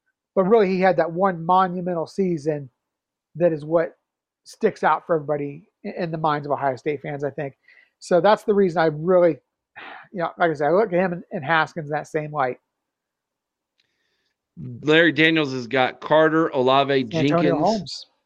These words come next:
Speaker 2: and Santonio Holmes.
Speaker 1: Not a bad
Speaker 2: Again,
Speaker 1: choice, but
Speaker 2: S-, Super Bowl M V P, wasn't
Speaker 1: Yes,
Speaker 2: he?
Speaker 1: he was a Super Bowl M V P.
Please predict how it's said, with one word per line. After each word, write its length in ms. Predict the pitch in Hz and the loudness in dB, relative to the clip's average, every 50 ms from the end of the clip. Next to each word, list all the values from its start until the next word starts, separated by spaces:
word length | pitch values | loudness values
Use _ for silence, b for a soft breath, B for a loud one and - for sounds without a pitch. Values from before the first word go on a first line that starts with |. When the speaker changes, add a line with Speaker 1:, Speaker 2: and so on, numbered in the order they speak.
| _ _ - | _ _ -14
Speaker 2:
and 280 | 95 107 104 104 101 - - | -10 -8 -8 -8 -8 -10 -14
Santonio 800 | - - - 120 117 113 110 - 113 110 110 113 120 127 135 139 | -8 -4 -2 -2 -2 -2 -4 -4 -4 -2 0 2 2 2 2 2
Holmes. 640 | 147 160 190 247 247 165 113 101 - - - - - _ _ _ _ _ _ _ _ _ _ - | 2 2 2 2 2 0 -2 -6 -10 -12 -16 -18 -20 _ _ _ _ _ _ _ _ _ _ -6
Speaker 1:
Not 240 | 156 180 180 175 180 | 0 2 2 4 4
a 40 | 185 | 4
bad 240 | - 190 185 175 175 | 4 4 4 4 2
Speaker 2:
Again, 40 | |
Speaker 1:
choice, 380 | - - 170 165 180 196 185 - | -2 -4 -2 -2 -2 -2 -6 -6
but 260 | - - 160 - - _ _ | -6 -4 -4 -4 -6 _ _
Speaker 2:
S-, 340 | _ - - - - - - - | _ -16 -16 -14 -14 -16 -18 -18
Super 340 | - - - 214 220 220 208 | -12 -6 -4 -2 0 0 0
Bowl 240 | 185 190 208 208 202 | 2 4 4 4 4
M 100 | 202 190 | 2 0
V 140 | 185 196 185 | -2 -4 -2
P, 260 | 190 208 269 277 - | 0 0 0 2 2
wasn't 240 | 175 175 175 175 170 | 2 2 4 4 4
Speaker 1:
Yes, 140 | 226 226 | 2 0
Speaker 2:
he? 60 | 233 - _ _ _ - | -4 -14 _ _ _ -6
Speaker 1:
he 80 | 170 | -2
was 160 | 160 175 175 | 0 2 2
a 40 | 185 | 0
Super 280 | 175 - 233 220 - 247 | -2 -6 -6 -6 -4 0
Bowl 240 | 220 233 226 220 226 | 2 2 4 2 2
M 100 | 220 208 | 0 -2
V 120 | 240 233 | -4 -4
P. 320 | - - 208 208 214 214 | -4 -2 -4 -4 -4 -6